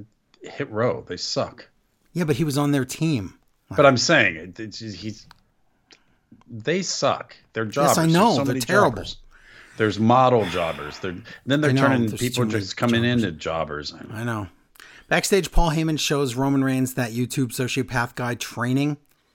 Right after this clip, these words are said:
Speaker 1: Ugh.
Speaker 2: Um, you know, this one in a million lucky punch stuff is so stupid.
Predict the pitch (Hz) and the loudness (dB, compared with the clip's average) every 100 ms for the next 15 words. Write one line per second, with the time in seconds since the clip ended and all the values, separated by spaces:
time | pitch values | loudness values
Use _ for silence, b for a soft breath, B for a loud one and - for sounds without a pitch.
0 | _ _ _ _ - - - _ _ _ | _ _ _ _ -20 -20 -20 _ _ _
1 | - 117 113 107 101 98 _ _ _ _ | -10 -6 -6 -6 -10 -12 _ _ _ _
2 | _ _ B B B _ _ _ _ _ | _ _ B B B _ _ _ _ _
3 | _ - 170 180 180 185 - 160 185 190 | _ 0 2 4 2 0 -2 -2 0 2
4 | 175 160 151 151 139 131 - 123 - 123 | 2 2 4 4 2 2 -2 -6 -2 -2
5 | - - 135 127 - - - 120 110 - | -2 -4 -2 -2 -2 -6 -4 -4 -6 -8
6 | 110 95 101 | -10 -10 -12